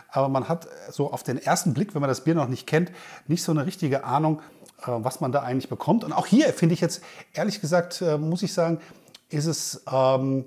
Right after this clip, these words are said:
von der Farbe her, hm, also für mich zum Beispiel sind Winterfestbiere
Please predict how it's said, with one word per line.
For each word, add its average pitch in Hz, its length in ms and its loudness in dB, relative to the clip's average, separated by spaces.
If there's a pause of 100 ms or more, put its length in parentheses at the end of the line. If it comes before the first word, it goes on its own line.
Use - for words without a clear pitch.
(140)
von 135 140 -2
der 123 80 4
Farbe 226 320 2
her, 120 460 2
hm, 285 260 -4 (580)
also - 160 -6
für 220 140 0
mich 330 160 0
zum 302 100 -6
Beispiel 277 200 -4
sind 214 140 0
Winterfestbiere 190 1160 -2